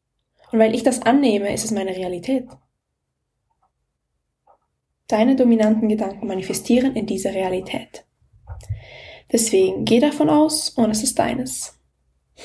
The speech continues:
<laughs> Wenn dir dieses Video gefallen hat, like dieses Video und abonniere diesen Kanal, abonniere meinen Kanal, wenn dir dieses Video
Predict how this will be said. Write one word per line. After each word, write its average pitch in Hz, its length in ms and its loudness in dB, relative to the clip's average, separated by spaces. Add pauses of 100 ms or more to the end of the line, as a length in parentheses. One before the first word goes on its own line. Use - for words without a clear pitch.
(120)
<laughs> - 20 -2 (1700)
Wenn 254 160 4
dir 320 100 4
dieses 294 200 4
Video 254 280 2
gefallen 220 520 0
hat, 190 500 -6 (340)
like 220 380 0
dieses 262 340 4
Video 277 640 2
und 214 540 2
abonniere 208 520 0
diesen 247 220 2
Kanal, 285 720 0
abonniere 196 380 -8
meinen 311 340 2
Kanal, 254 480 2
wenn 208 140 0
dir 226 100 4
dieses 220 320 -2
Video 190 480 -6